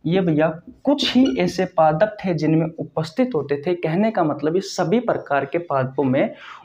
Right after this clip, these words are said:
उपस्थित नहीं होते थे। और इनकी संख्या थी भैया कितनी?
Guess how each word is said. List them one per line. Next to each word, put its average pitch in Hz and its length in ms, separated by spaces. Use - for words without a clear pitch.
उपस्थित 165 560
नहीं 165 240
होते 127 260
थे। 131 180
और 156 200
इनकी 226 300
संख्या 139 460
थी 180 80
भैया 147 340
कितनी? 185 520